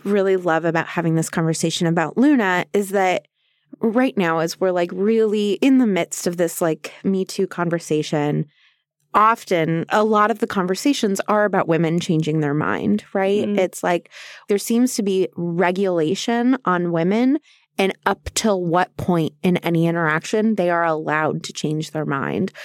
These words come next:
Speaker 1: Or something that I've heard many women talk about is if they decide not to go on a date with someone who they met on Tinder and were chatting with, or if they have gone on a date and don't want to go on a second date,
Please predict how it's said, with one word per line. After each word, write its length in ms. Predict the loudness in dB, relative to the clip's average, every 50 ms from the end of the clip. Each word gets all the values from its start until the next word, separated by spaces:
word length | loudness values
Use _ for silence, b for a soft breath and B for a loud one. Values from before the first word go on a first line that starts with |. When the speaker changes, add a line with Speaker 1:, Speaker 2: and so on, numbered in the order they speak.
| B B B B B
Speaker 1:
Or 100 | 0 0
something 400 | 0 0 0 0 2 4 4 4 4
that 200 | 4 2 0 -2 -2
I've 200 | -2 0 -2 -2 -6 -4
heard 220 | 0 0 0 2
many 260 | 2 2 2 4 4
women 280 | 4 2 2 0 -2 -4
talk 260 | -4 -4 -4 -4 -2
about 320 | -2 0 0 -2 -2 -2
is 120 | -4 -4 -4
if 220 | -4 -6 -4 -2
they 100 | 0 0
decide 320 | 0 0 -2 -2 -2 0 0
not 200 | 0 0 -2 -4
to 80 | -4
go 140 | -2 0 0
on 120 | 2 0
a 60 | 0 2
date 180 | 2 0 0
with 100 | 0 -2
someone 320 | -2 -2 -2 0 0 0 0
who 120 | 0 0
they 160 | 2 2 2
met 240 | 2 2 2 0 -2 _ -2
on 240 | -2 0 -2 -2
Tinder 420 | -2 0 0 2 2 2 2 0 0
and 140 | 0 0 0
were 100 | -2 -2
chatting 400 | 0 0 0 0 0 0 -2 -2
with, 320 | -2 -4 -4 -6 -8 -10 -4 0
or 300 | 0 2 2 2 2 0
if 220 | 0 -2 -4 -4 -2
they 300 | 0 0 2 2 0 -2 b b b b b
have 120 | -6 -4 0
gone 220 | 2 2 4 4 4
on 100 | 2 2
a 80 | 2
date 240 | 2 2 0 0 0
and 100 | -2 -2
don't 180 | 0 -2 0 0
want 120 | -2 -2
to 60 | 0
go 100 | 0 0
on 120 | 0 0 0
a 40 |
second 400 | -2 0 -2 -2 0 -2 -2 -2
date, 300 | 0 0 0 0 -2 -4